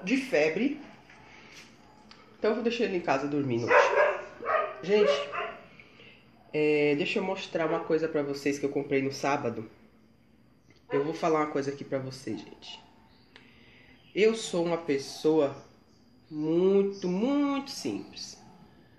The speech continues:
Eu não gosto de, eu sou assim, simples, mas eu também sou uma pessoa que sou a favor a coisas que te facilitam. Eu sou uma pessoa simples,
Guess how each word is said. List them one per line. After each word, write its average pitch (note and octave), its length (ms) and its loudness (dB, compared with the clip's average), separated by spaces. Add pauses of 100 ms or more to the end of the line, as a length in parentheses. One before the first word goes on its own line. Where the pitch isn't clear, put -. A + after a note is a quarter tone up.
(460)
Eu F#4 140 -4
não E4+ 100 2
gosto A3+ 280 2
de, E3+ 560 -2
eu B3 120 0
sou F4+ 160 -4
assim, - 200 -2
simples, B3+ 720 0
mas A3+ 260 2
eu A3+ 60 2
também A3 280 0
sou A3 200 -4
uma G3+ 100 -4
pessoa G3 240 -8
que - 80 -12
sou G3 220 -2
a G3+ 40 -2
favor F3 460 -2
a F3 60 0
coisas E3+ 540 -2
que - 140 -18
te - 160 -12
facilitam. E3+ 760 -4 (1900)
Eu G#3+ 100 6
sou A3 200 -2
uma A3 60 -6
pessoa C#3+ 280 -2
simples, - 760 -4